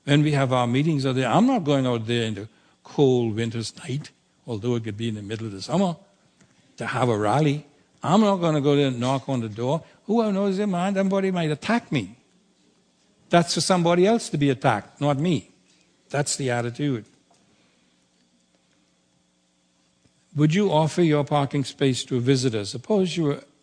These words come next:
you came in, and here's a visitor. You know they're a visitor.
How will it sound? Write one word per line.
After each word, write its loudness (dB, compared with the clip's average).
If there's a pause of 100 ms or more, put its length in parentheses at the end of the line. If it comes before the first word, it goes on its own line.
(260)
you -6
came 0
in, -4 (800)
and -8
here's 2
a -2
visitor. -2
You -2
know 2
they're 0
a -2
visitor. -4